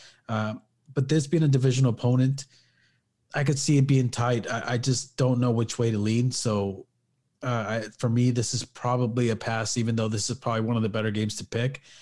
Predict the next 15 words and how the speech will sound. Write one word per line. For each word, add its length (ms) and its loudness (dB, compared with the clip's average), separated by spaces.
For 120 -2
me, 200 4
it's 160 -2
a 20 -10
pass 300 -2
'cause 160 -2
I 80 0
just 200 -6
don't 180 0
know 120 0
which 320 -4
way 120 -4
to 100 -8
handicap 480 -6
this. 340 -10